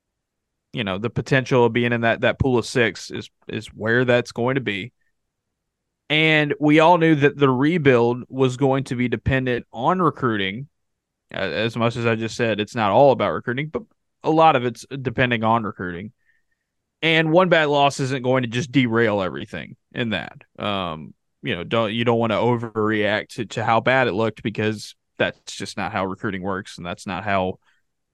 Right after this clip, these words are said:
that's not how guys who visit or guys who watch games handle these kind of things usually when they make their big decisions. They don't do it based off of one performance, good or bad. You know, you, you can look at it and say, like, in the grand scheme of things, it might just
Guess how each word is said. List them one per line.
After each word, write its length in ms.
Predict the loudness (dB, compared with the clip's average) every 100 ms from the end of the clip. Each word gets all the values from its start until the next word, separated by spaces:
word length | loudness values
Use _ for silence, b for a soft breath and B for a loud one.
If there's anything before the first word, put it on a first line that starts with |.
| -10
that's 160 | -6
not 140 | -2 0
how 240 | 0 -2 _ _ -2
guys 240 | 0 0
who 100 | 0
visit 320 | 2 2 2
or 80 | 0
guys 260 | 2 2 2
who 80 |
watch 280 | 2 2 2
games 480 | -2 -2 -2 -6 -14 _ _ _ _ _ _ _
handle 260 | -2 0 0
these 240 | -2 -4
kind 180 | -4 -4
of 60 | -4
things 260 | -6 -8
usually 240 | -10 -6 -4
when 140 | -4
they 80 | -2
make 220 | -4 -4
their 100 | -6
big 180 | -6 -8
decisions. 560 | -4 -2 0 -4 -12 -20 _ _ _ _ _ _ _ _
They 140 | 2 4
don't 160 | 2
do 120 | 0
it 60 | -4
based 240 | -6 -6
off 160 | -6 -6
of 80 | -10
one 200 | -12 -12
performance, 600 | -8 -2 0 -2 -8 -18 _ _ 0
good 140 | 2
or 160 | 4 2
bad. 280 | -2 -6 -12 _ _ _ _ _ _ _ _ _ _ _ _ _
You 140 | 0 2
know, 140 | 2
you, 180 | 2 -2
you 220 | -2 -2
can 160 | 2 4
look 160 | 6
at 80 | 6
it 100 | 6
and 100 | 4
say, 160 | 4 4
like, 180 | 4 2
in 180 | 0
the 60 | 2
grand 280 | 4 4 4
scheme 160 | 0
of 100 | 0
things, 280 | -2 -4 -2
it 100 | -2
might 220 | 2 0
just 280 | 2 -2 -2